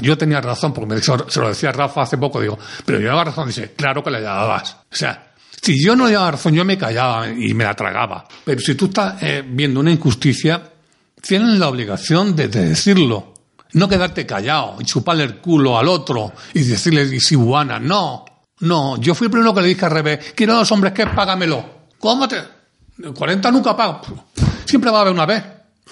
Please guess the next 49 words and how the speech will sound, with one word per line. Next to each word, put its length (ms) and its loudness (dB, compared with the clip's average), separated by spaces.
<laughs> 800 -2
Y 120 2
me 140 2
pagó 640 0
el 140 0
caché 380 0
para 200 2
hacer 140 2
un 120 6
gran 160 0
musical 460 0
con 100 0
los 120 0
hombres 260 0
que 140 0
en 120 0
Ceuta 320 2
o 40 2
Melilla, 300 0
no 80 2
me 80 2
acuerdo. 320 -2
Un 120 4
avión 440 0
y 100 4
el 160 0
caché. 540 0
Eso 280 0
no 160 4
me 80 0
ha 100 -2
pasado 320 -2
a 40 0
nadie. 300 0
Porque 240 0
yo 80 4
soy 180 2
de 80 4
las 100 0
personas 340 0
que 140 0
entiendo 540 2
que 80 0
una 140 6
mus-, 260 4
un 160 4
músico, 380 2
aunque 220 0
sea 280 0